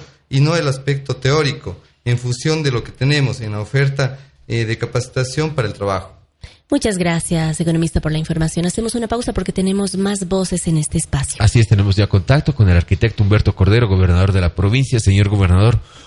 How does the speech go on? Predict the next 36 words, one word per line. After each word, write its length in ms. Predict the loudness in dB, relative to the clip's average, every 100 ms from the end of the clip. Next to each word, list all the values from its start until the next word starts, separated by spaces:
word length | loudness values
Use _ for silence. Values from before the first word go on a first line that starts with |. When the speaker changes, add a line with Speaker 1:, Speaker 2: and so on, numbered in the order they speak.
| 0
Speaker 3:
muy 160 | 6 8
buenos 280 | 6 4 2
días. 220 | 2 0
Como 160 | 0
siempre, 260 | 2 2 4
nos 160 | 2 2
acompaña 360 | 4 4 4
usted 180 | 4 4
en 120 | 4
este 200 | 2 2
espacio 360 | 2 2 4 6
de 80 | 6
rendición 280 | 4 2
de 80 | 2
cuentas. 320 | 2 2 2
Señor 220 | 2 2 2
gobernador, 480 | 2 2 2 0 -4 _ _ -20 -4
sabemos 360 | 2 4 4 2
que 100 | 2
el 60 |
cecaf 400 | 2 2 4 4
desarrolla 720 | 4 4 4 4 6 6 4 4
programas 420 | 2 4 4 4
gratuitos 560 | 4 2 2 2 2 0
en 60 |
favor 260 | 4 4 4
de 80 | 4
grupos 360 | 4 4 4
de 60 | 2
atención 420 | 2 2 4 4
prioritaria. 460 | 4 2 4 2 4
¿En 80 | 2
qué 140 | 2
consiste 400 | 2 4 4 4
esta 160 | 2 2
capacitación 800 | 2 2 2 2 2 4 2